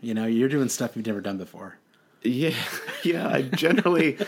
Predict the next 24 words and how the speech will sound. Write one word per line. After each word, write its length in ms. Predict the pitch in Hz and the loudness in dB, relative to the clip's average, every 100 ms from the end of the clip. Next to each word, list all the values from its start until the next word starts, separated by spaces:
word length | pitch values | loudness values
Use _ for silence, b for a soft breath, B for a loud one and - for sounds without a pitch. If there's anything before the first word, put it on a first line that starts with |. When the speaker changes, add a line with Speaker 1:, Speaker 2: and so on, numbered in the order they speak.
| B B - | B B -6
Speaker 2:
I'm 160 | 135 127 | -4 -4
generally, 880 | - 165 185 175 151 139 139 127 117 | 2 4 6 6 6 6 6 4 2
um, 600 | 104 101 95 92 90 87 | 2 4 6 4 2 0
just, 340 | - 104 - 92 | 0 0 0 2
like, 360 | 85 80 - | 2 2 -6
cruise 380 | - 110 101 95 | -4 2 2 2
control 580 | - 80 - 85 78 73 | -2 -6 -2 -2 0 -2
through 200 | 87 80 | -4 -2
most 300 | 80 78 - | -2 -2 -4
of 80 | 78 | -4
the 120 | 76 | -4
season, 560 | - 85 82 82 80 80 | -4 -2 0 0 -2 -2
and, 180 | 78 | -2
you 140 | 73 73 | -2 -2
know, 160 | 73 | -4
ne-, 320 | 71 80 82 82 | -2 -2 -2 -2
never 220 | 85 101 104 | 0 2 2
gets 220 | 104 - | 0 0
too 200 | 113 92 | -2 2
hot, 280 | 90 87 87 | 4 2 2
never 220 | 87 82 | 0 0
gets 220 | 82 76 | -2 -4
too 180 | - 80 | -6 -6
cold. 460 | - 82 85 92 | -4 -2 -2 -4